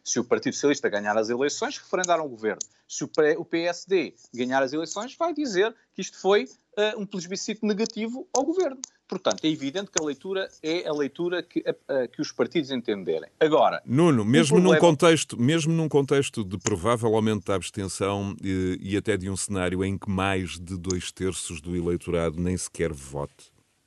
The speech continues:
Speaker 1: Eu diria que até é possível que chegue aos setenta por cento. Penso que esse problema vai ser escamoteado, como tem sido escamoteado boicoteado. E eu volto sempre a insistir na mesma questão.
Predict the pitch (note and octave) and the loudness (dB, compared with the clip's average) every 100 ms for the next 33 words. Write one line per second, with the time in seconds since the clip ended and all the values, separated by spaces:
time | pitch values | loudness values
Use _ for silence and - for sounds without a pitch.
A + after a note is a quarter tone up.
0 | _ _ _ _ A3 A#3 D3 B2+ B2+ D3+ | _ _ _ _ -2 0 0 0 0 0
1 | D#3 C3 B2 - C3+ C#3 - C3 - D3 | 0 -2 -2 -2 -4 -4 -2 -4 -4 -6
2 | B2 - - F#2+ - - F4+ - F3+ - | -6 -10 -8 -8 -8 -4 -2 0 -2 2
3 | D3 A#2+ C3 C3 B2+ B2+ C#3+ - C#3 C3 | 0 2 2 2 2 0 -2 -6 -8 -8
4 | - C#3 C#3 - D3+ D3 D3 D#3 - E3 | -2 2 2 0 -8 -8 -8 -10 -10 -10
5 | - _ _ _ F#3 - G#3+ F#3+ - _ | -10 _ _ _ -14 0 2 2 -2 _
6 | C#3 G#2+ A2 - A#2 B2+ C3 - D3 D#3 | -2 0 -2 -4 -6 -8 -8 -8 -8 -6
7 | D#3 F#3+ - G3+ | -6 -6 0 0